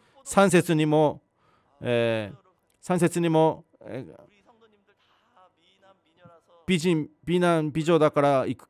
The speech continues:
行くことはできない」と語っているんですね。また、心が優しくても、うん、いけないと語っています。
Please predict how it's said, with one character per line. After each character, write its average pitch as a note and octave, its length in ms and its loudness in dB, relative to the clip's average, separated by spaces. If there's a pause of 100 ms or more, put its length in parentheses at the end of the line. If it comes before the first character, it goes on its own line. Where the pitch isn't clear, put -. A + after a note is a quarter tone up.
(100)
行 C#3+ 120 -8
く - 40 -18
こ D#3+ 100 -4
と D#3 80 0
は C#3 80 4
で B2+ 100 -2
き D#3+ 140 -6
な D#3+ 100 0
い」 C3+ 60 -6
と G2+ 80 -12
語 - 60 -16 (120)
っ F2+ 40 -10
て A2 100 -12
い - 20 -8
る F#2+ 80 -10
ん - 20 -16
で F2+ 60 -14
す F2 120 -16
ね。 F3 240 -8 (1900)
ま C3+ 120 -4
た、 G3 380 2 (720)
心 F#3+ 400 4
が F3 100 4
優 D3 100 4 (140)
し - 100 -8
く - 80 -20
て G3 140 -2
も、 C#3+ 320 -4 (400)
う A2 80 -10
ん、 G#2 300 -6
い B2 80 -8
け D3+ 140 0
な C#3+ 80 0
い C3+ 60 -2
と A2+ 80 -6
語 G2+ 60 -4
っ F#2+ 160 -10
て - 120 -20
い D#2+ 40 -16
ま D#2+ 120 -18
す。 - 200 -20